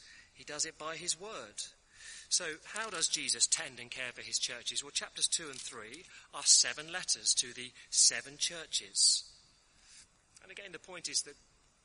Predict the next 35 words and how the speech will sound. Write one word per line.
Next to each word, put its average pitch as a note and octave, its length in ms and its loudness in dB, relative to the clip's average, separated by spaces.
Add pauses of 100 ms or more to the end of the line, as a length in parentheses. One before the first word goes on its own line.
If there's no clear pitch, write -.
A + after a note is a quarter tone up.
(260)
Jesus F#3 380 0
is C#3 100 2
taking D3+ 400 -4
care F3 340 -8
of C3+ 120 -6
his B2 160 4
churches A#2 600 -4 (1000)
by C3 200 -6
his C3+ 320 -2
word C3+ 520 -12 (100)
and G#2 140 -6
his B2+ 160 4
Spirit - 680 4 (460)
together. C#3 520 2 (1400)
It B2 80 -12
is F3 120 -2
by A2+ 420 -10 (440)
reading C3 320 -6
these A#2 300 -4
words, A#2 300 -8
by A#2 140 -2
giving C3 240 -4
us B2+ 120 4
these A#2 260 -2
letters, A2+ 420 -2
that D3 160 -14
Jesus C3 420 4
will C#3 260 -12 (300)
protect - 460 2
us, - 180 6
care C3+ 240 -6
for G#2+ 180 -6
us, - 160 4
trim C3 300 -2
us, - 380 8